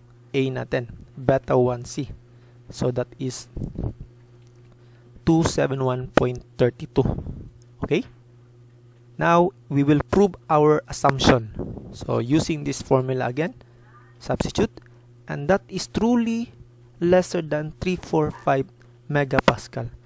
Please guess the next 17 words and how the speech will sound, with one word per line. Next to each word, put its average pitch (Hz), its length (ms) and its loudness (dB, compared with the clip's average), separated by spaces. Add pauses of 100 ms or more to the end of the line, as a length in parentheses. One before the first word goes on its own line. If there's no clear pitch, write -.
(140)
So - 400 2
our 156 160 6
assumption 208 560 0
here 175 320 0
is - 160 -6
correct, - 480 -2 (640)
meaning 185 400 0
we 180 80 -2
can 196 160 2
proceed 190 400 2 (160)
to 175 80 2
our 170 80 4
solution 175 480 2
na. 202 80 0 (1040)
Di 123 80 -4
ba? 131 160 2 (760)
So, - 320 2